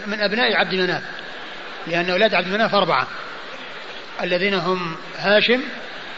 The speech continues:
الذي ينتمي إليه النبي صلى الله عليه وسلم، وعبد شمس الذي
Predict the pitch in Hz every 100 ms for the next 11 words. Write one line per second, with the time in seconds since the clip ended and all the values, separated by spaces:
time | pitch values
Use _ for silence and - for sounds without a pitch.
0 | - 196 190 180 185 180 185 190 185 190
1 | 180 170 175 180 170 190 220 247 311 -
2 | - - - - - - - - - 190
3 | 175 196 185 175 156 - - - - -
4 | 151 190 175 202 240 233 - - - 180
5 | 185 180 180